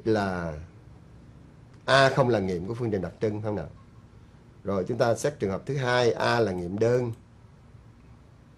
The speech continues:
của phương trình đặc trưng. Cái này là chúng ta ghi lại thôi, trường hợp A đó. Và bây giờ xét trường hợp thứ hai nè,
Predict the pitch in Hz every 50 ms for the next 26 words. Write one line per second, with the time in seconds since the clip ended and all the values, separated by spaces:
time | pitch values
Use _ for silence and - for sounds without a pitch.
0 | - - - - - - - - - - 104 107 120 143 135 117 110 101 95 90
1 | 82 - - 113 113 113 110 - - - - - - - - - - - - -
2 | - - - - - - - - 139 143 143 117 104 98 - 127 131 135 123 123
3 | 123 113 98 - - 92 101 107 101 101 92 92 - - - 101 98 95 104 110
4 | - - - - - - - - - - - - - - - - - - - -
5 | - - - - - - - - - - - - - - - - - - - -
6 | - - - - - - - - - - - - - - - - - - - -
7 | - - - - - - - - - - - - - - - 117 117 110 113 127
8 | - - - - 160 156 - 120 107 90 131 143 143 127 120 120 120 110 107 92
9 | 80